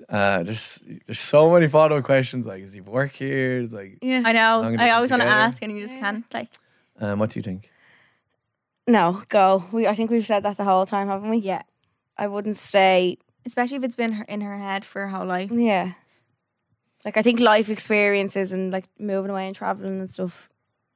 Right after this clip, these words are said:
Speaker 2: you can't say
Speaker 3: It,
Speaker 2: no.
Speaker 3: it's one of the reasons that people break up, though, isn't it? It's
Speaker 2: Yeah.
Speaker 3: because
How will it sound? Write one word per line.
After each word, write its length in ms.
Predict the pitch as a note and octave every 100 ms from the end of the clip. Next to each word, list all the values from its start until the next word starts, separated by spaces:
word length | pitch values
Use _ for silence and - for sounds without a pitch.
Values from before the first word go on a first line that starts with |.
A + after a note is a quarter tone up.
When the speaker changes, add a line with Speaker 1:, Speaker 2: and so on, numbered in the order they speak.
| _ _ _ _ _ _
Speaker 2:
you 60 | -
can't 260 | - G#3 -
say 100 | -
Speaker 3:
It, 80 | - -
Speaker 2:
no. 140 | -
Speaker 3:
it's 120 | B3+
one 140 | B3+ D4+
of 60 |
the 80 | C#4+
reasons 320 | A3+ A#3+ A3+ G#3
that 100 | G3
people 160 | G3+
break 260 | F#3 F3 F3
up, 160 | A#3+
though, 160 | - A3+
isn't 160 | G#3+ C4+
it? 60 |
It's 80 | G#3
Speaker 2:
Yeah. 100 | G3
Speaker 3:
because 180 | F3+ G#3+